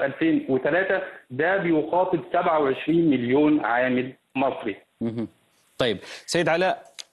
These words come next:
Speaker 2: آه، يعني، آه، اسمح، آه، لي أيضا أن، آه، أفسح المجال لزميلتي، آه، ياسمين دينانا، صحفية في أسرة،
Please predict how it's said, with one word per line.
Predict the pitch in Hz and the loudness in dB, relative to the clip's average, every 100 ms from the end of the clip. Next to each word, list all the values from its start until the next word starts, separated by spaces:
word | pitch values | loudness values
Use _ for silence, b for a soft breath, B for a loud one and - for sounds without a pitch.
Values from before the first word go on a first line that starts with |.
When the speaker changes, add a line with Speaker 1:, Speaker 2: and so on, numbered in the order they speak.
| _ _ 139 | _ _ 0
Speaker 2:
آه، | 139 131 | 2 2
يعني، | 170 139 143 147 135 | 0 2 2 0 2
آه، | 139 - | 0 0
اسمح، | - 160 - - | 0 0 0 0
آه، | 127 127 123 107 113 | 2 2 2 2 2
لي | 131 160 160 | 2 2 2
أيضا | 156 139 | 2 2
أن، | 135 139 143 135 131 | 0 2 2 4 4
آه، | 123 120 120 117 139 | 4 4 4 2 0
أفسح | 131 135 | -2 -2
المجال | 127 127 127 143 120 | 0 0 2 2 2
لزميلتي، | 123 117 127 139 135 117 117 113 117 - | 0 0 2 2 2 0 0 2 0 0
آه، | 110 110 107 110 | 0 2 2 0
ياسمين | 117 117 - 135 120 | 0 -2 0 0 2
دينانا، | 110 117 123 117 | 0 0 2 0
صحفية | - 104 113 131 117 | -2 -4 -2 0 0
في | 123 123 | 0 -2
أسرة، | 123 113 | 0 -4